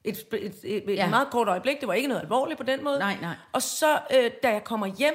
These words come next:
Speaker 1: og der, jeg var sådan lidt omtåget, fordi man har været i
Speaker 2: Ja.
Speaker 1: fuld narkose. Da jeg så kom hjem, så inden under mit eget tøj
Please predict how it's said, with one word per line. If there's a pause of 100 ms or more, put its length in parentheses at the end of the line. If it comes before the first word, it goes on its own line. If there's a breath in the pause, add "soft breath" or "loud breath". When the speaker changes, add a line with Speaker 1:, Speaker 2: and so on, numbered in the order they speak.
(100)
Speaker 1:
og
der,
jeg
var
sådan
lidt
omtåget,
fordi
man
har
været
i
Speaker 2:
Ja.
Speaker 1:
fuld
narkose. (480 loud breath)
Da
jeg
så
kom
hjem, (280 loud breath)
så (160)
inden
under
mit
eget
tøj